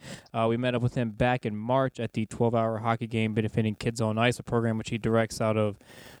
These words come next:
Fort DuPont. So, very cool story. Uh, very cool interview coming up at the end of the,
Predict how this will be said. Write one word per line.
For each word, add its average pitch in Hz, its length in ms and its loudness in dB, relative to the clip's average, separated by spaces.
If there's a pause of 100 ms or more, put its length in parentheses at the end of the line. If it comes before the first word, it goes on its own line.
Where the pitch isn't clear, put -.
(140)
Fort 139 180 0
DuPont. 143 420 0
So, 113 100 -2
very 135 200 4
cool 131 220 -2
story. 131 560 0
Uh, 113 240 2
very 117 180 0
cool 117 160 -2
interview 113 220 0
coming 113 260 -2
up 110 140 2
at 110 100 -4
the 113 140 0
end 113 160 2
of 113 80 2
the, 110 200 2